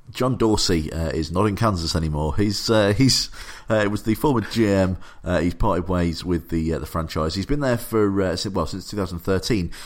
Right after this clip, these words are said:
when he came in with, uh, with Andy Reid, the head coach. And in his four seasons there, uh, the Chiefs have finished with winning records: eleven and five, nine and seven, eleven and five, and twelve and four, making the playoffs three times as well.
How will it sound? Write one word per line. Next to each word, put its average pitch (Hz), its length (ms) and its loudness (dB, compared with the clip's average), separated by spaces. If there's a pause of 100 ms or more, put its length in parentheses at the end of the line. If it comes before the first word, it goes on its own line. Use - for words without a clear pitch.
when 87 120 -2
he - 60 -12
came 95 160 0
in 85 100 -2
with, 85 280 -4
uh, 82 100 0
with 80 140 -4
Andy 82 240 -4
Reid, 80 300 -2
the 80 100 -6
head 80 180 -6
coach. - 420 -2
And 104 200 -2
in 101 60 -6
his 98 100 -6
four 123 180 -2
seasons 92 340 -2
there, 87 240 0 (280)
uh, 82 200 -2
the 76 80 -4
Chiefs - 260 -4
have 78 80 -10
finished 85 340 -6
with 85 120 -2
winning 82 200 -2
records: 78 440 -4
eleven 98 200 0
and 82 100 -6
five, 80 320 -4 (260)
nine 92 200 -2
and 82 100 -4
seven, 76 520 -6
eleven - 460 -8
and 76 180 -10
five, 76 360 -6
and 73 180 -10
twelve 71 280 -6
and 78 100 -10
four, 123 260 -2
making 87 220 -4
the 85 60 -8
playoffs 85 300 0
three 82 200 -2
times 90 300 -4
as 80 80 -8
well. 101 200 0